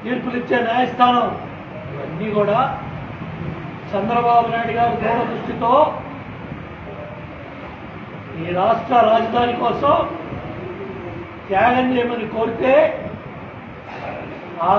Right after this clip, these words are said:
త్యాగమూర్తులు భూములు ఇస్తే, నాలుగు వందల యాభై ఐదు రోజులుగా వాళ్ళ వీపు బాధపడుతున్నారు. రెండు వేల కేసులు పెట్టే వాళ్ళ మీద, సుమారు రెండు వేల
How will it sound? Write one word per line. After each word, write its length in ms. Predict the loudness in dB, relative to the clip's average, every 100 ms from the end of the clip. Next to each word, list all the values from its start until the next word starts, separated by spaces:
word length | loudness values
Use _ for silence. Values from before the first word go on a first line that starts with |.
| 2 2
త్యాగమూర్తులు 760 | 2 4 2 0 -2 -2 -2 -2 -2
భూములు 280 | -4 -4 -6
ఇస్తే, 260 | -4 2 6 6 4 -4 -10 -12 -12 -14 -14 -14 -12 -12 -12 -10 -8 -8 -8 -8 -10 -6
నాలుగు 320 | 0 4 4 4
వందల 220 | 2 4 4
యాభై 260 | 4 2 2 2
ఐదు 120 | 2
రోజులుగా 380 | 2 0 0 2 4
వాళ్ళ 140 | 4 2 0
వీపు 220 | -2 0 4
బాధపడుతున్నారు. 680 | 4 4 0 0 -4 -6 -8 -10 -12 -12 -12 -12 -12 -12 -12 -12 -12 -12 -12 -12 -14 -14 -12 -14 -14 -16 -16 -14 -14 -14 -14 -16 -16 -16 -6
రెండు 220 | -2 2 4
వేల 180 | 6 4 2
కేసులు 320 | 2 2 0 -2
పెట్టే 240 | 0 4 4
వాళ్ళ 160 | 4 2
మీద, 140 | 0 -2 -4 -10 -12 -14 -14 -14 -14 -14 -16 -16 -16 -16 -16 -16 -14 -16 -16 -16 -14 -8
సుమారు 320 | 2 6 6 4
రెండు 160 | 0 2
వేల 140 | 2